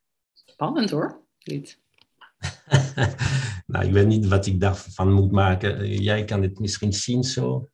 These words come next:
Speaker 2: Hup. Maar niet lezen, denk ik. Het is wel een mooie,
Speaker 1: Eh.
Speaker 2: mooie kaart met een maan.
Speaker 1: Met een maan.
Speaker 2: En de, dat staat, "There is nothing sexier than my authentic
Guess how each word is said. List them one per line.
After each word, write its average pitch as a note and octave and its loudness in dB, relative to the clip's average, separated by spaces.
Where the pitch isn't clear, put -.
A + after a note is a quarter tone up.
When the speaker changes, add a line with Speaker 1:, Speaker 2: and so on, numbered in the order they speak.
Speaker 2:
Hup. D#3 -8
Maar G2 -6
niet A2+ -4
lezen, A#2 0
denk C3 0
ik. C#3+ -4
Het G#2+ -12
is G2+ -6
wel A#2+ 4
een A2+ 4
mooie, A2 8
Speaker 1:
Eh. G3+ 6
Speaker 2:
mooie - 8
kaart D3 6
met A#2+ 6
een A2 4
maan. C#3+ 2
Speaker 1:
Met G#3 0
een G3+ 0
maan. E3+ 2
Speaker 2:
En C3 6
de, B2+ 4
dat C3+ 2
staat, C3 0
"There B2+ 0
is A2+ -2
nothing C3 0
sexier E3 -2
than A#2+ 2
my A#2 0
authentic C3+ 2